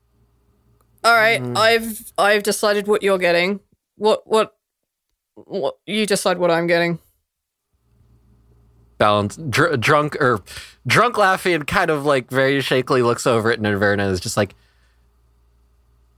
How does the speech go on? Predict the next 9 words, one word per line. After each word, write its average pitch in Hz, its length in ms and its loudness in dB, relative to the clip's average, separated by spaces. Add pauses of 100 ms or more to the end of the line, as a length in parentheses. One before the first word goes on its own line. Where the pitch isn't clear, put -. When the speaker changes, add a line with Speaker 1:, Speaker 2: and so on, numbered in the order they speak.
(420)
Speaker 2:
"Fruit. - 640 -2 (2250)
'Cause 143 420 -2 (280)
one, 247 380 2
I 214 180 2
find 190 360 0
it 180 120 -2 (260)
funny 190 400 0
as 165 140 0
hell, 147 460 0